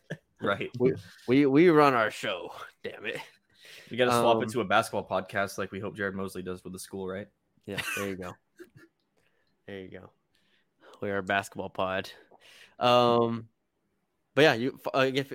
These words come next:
Speaker 2: if y'all are watching on YouTube, everything's on YouTube. You know, we'll, we'll be here still, so we appreciate the support. Uh, follow us on Twitter at Green Room U N T. We post on there almost every day, so, um, the follower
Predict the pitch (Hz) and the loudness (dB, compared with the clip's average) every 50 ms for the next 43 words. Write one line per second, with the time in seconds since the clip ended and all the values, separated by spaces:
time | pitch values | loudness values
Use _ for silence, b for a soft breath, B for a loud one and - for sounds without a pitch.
0 | - 123 113 - 139 131 135 131 135 135 131 - 147 131 120 123 127 120 - - | -12 -12 -8 -4 -2 0 0 0 0 0 -2 -2 -4 -6 -6 -6 -10 -10 -10 -10
1 | 123 120 117 110 104 _ _ _ - - 117 113 117 113 117 113 107 110 110 110 | -8 -8 -8 -10 -12 _ _ _ -6 -4 -4 -4 -4 -4 -6 -4 -4 -4 -4 -4
2 | 110 107 107 104 - 113 104 104 104 _ _ _ _ _ _ _ _ - 113 107 | -4 -6 -6 -8 -8 -10 -10 -10 -10 _ _ _ _ _ _ _ _ -10 -8 -8
3 | 98 95 104 107 104 107 104 110 110 110 110 104 113 107 101 110 107 104 - - | -8 -8 -8 -10 -10 -10 -10 -10 -8 -8 -8 -6 -8 -8 -4 -2 -2 -4 -4 -6
4 | - 104 98 98 98 104 - - 98 95 90 95 95 101 101 - - 110 104 - | -6 -4 -4 -4 -6 -10 -12 -12 -10 -10 -10 -10 -10 -10 -10 -6 -4 -6 -4 -4
5 | 101 101 98 98 - - _ - - 101 101 98 - b b b b b b - | -4 -4 -4 -4 -6 -12 _ -6 -2 -2 -2 -2 -4 b b b b b b -4
6 | 113 - - 135 131 131 - 139 120 - - 143 143 135 131 117 101 - _ _ | -2 2 4 4 4 6 4 0 -2 -2 0 0 2 2 2 0 -2 -6 _ _
7 | _ _ _ _ _ _ _ _ _ - 117 117 110 - 127 131 127 127 123 127 | _ _ _ _ _ _ _ _ _ -6 -6 -6 -6 -4 -4 -2 -2 -2 -2 -4
8 | 127 123 120 120 127 131 127 120 120 - - 135 135 127 113 104 - _ _ _ | -4 -4 -4 -6 -6 -6 -6 -8 -8 -8 -10 -8 -8 -8 -10 -12 -14 _ _ _
9 | _ - 107 - - 120 117 - - 120 117 117 117 117 117 113 117 113 110 117 | _ -20 -12 -4 -4 -4 -4 -4 -6 -8 -6 -4 -4 -2 -2 -2 -2 -4 -6 -8
10 | 123 _ _ _ _ - - 139 151 143 - - 131 117 117 110 107 117 117 113 | -14 _ _ _ _ -6 -6 -4 -4 -4 -2 -2 -2 -2 -2 0 2 2 2 2
11 | 101 95 - - - - 101 101 98 95 92 - - - 98 95 92 92 92 92 | 2 -2 -6 -12 -6 -4 -2 0 0 -2 -4 -8 -12 -14 -12 -10 -10 -10 -12 -14
12 | 95 _ _ _ _ _ _ - 110 110 107 101 | -16 _ _ _ _ _ _ 0 2 2 2 2